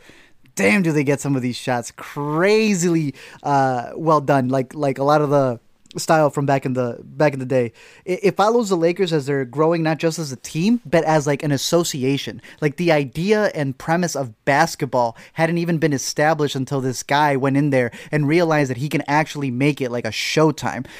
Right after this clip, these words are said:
It sucks that they didn't get to keep the actual name, 'cause that's, like, the whole point.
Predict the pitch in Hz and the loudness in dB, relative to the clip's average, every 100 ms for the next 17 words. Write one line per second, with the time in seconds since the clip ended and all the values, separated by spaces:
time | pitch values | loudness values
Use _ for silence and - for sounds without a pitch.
0 | - - 170 - - - 220 - 175 170 | -10 -4 0 0 2 2 0 0 0 0
1 | 180 170 165 143 165 151 139 143 151 131 | 2 0 -2 -4 -4 0 0 0 -2 -4
2 | 117 135 190 208 _ - 127 - 135 143 | -2 2 2 0 _ -6 -6 -6 -6 -6
3 | - 117 160 151 139 151 196 123 | -8 -4 0 0 2 2 4 0